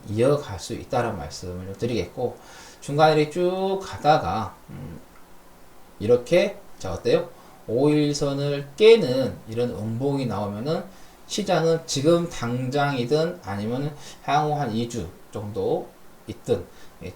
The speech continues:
조만간에 조정이 나올 수 있다라는 것을 여러분들 염두에 두고 대응을 하시는 게 좋겠다라는 말씀 드립니다.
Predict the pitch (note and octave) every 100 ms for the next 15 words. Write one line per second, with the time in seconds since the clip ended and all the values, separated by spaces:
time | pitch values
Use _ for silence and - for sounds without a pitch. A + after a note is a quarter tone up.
0 | - - B2+ C#3 C3+ B2 C#3 - A2+ A2+
1 | E3 D#3 D3 C3+ - G2 C3 C#3+ - C#3+
2 | A#2+ - E3+ D3 B2 G#2+ G#2 B2+ G#2 A2
3 | G#2+ G2+ - G#2 B2 D3 C#3 G2+ G2+ A2+
4 | A#2+ - - - - - A2+ A#2+ A#2 A#2
5 | B2 D#3 C#3 G#2+ B2+ B2 - G#2+ A#2+ -
6 | G#2+ A2 G#2+ - G#2 G2+ - C3+ A2 G2